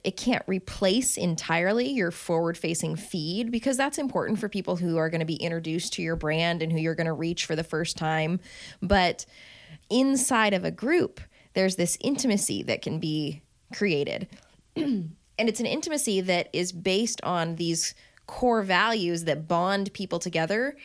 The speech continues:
And you don't really talk about stuff outside of that.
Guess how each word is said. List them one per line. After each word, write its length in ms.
And 160
you 80
don't 220
really 180
talk 300
about 220
stuff 260
outside 460
of 100
that. 260